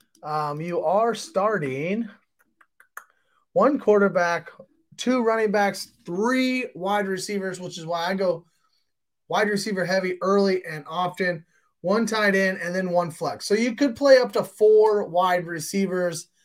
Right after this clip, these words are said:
Um, usually you'll see me end up with around five to six running backs,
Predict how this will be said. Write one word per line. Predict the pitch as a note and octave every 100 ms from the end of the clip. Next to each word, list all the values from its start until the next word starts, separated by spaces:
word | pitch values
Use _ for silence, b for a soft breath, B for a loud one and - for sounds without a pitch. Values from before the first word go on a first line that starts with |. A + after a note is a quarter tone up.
| _ _ _
Um, | C#3+ D3 C#3+ C#3 C3+ C#3 - -
usually | D#3 D#3+ G#3+ C4 B3 B3 A#3 A#3 G#3+
you'll | G3 G#3
see | - G#3 G3+
me | G3 G3
end | F#3 F#3
up | F#3 F3+
with | E3+ E3
around | D#3+ D#3+ D#3+ C#3+ D3 _ _ _ _ _ _ _ _ - b b b b b -
five | - F#3+ G3 G3 E3+
to | D#3
six | - - G3 G3 G3 - - _ _ _ -
running | E3+ G3 G3+
backs, | G3 G3 F#3+ - -